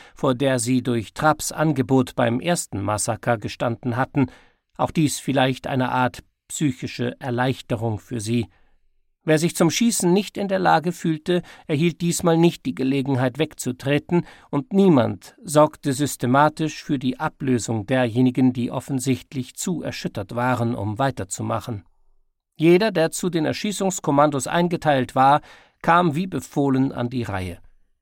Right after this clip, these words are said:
Die Schützen mussten daher anschließend nicht in dem deutlichen Bewusstsein leben,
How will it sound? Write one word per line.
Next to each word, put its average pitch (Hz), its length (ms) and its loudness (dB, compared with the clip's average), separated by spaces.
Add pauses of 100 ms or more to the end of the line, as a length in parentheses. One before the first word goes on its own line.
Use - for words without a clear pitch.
(120)
Die - 60 -6
Schützen 220 360 2
mussten 185 380 2
daher 143 320 2
anschließend 165 760 -4
nicht 156 360 0
in 139 180 -2
dem 123 240 0
deutlichen 151 500 2
Bewusstsein 123 520 -2
leben, 135 360 2